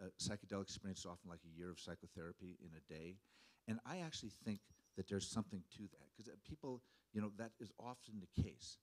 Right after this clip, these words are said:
Now, what psychedelics do, you know, and it's interesting, I didn't say this in my talk, but I, I can tell you that in studies,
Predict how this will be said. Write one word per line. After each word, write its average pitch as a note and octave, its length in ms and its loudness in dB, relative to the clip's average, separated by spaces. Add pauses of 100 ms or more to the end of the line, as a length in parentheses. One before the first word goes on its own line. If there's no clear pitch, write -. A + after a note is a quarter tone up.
(320)
Now, A2 260 6
what B2 140 2
psychedelics E3+ 600 2
do, E2+ 240 0
you F2 80 -4
know, E2+ 180 -6
and G2+ 100 -2
it's F#2+ 200 -4
interesting, A#2 300 0
I G2 40 2
didn't A2+ 220 0
say G2+ 240 2
this F2+ 220 0
in E2+ 100 -6
my D#2 100 -8 (120)
talk, D2+ 260 -6 (720)
but G2+ 240 4 (480)
I, A#2+ 180 -2
I C3 100 2
can D#3 140 -8
tell D3 160 6
you A#2+ 100 4
that G2+ 120 -2
in F#2 80 -6
studies, - 640 -4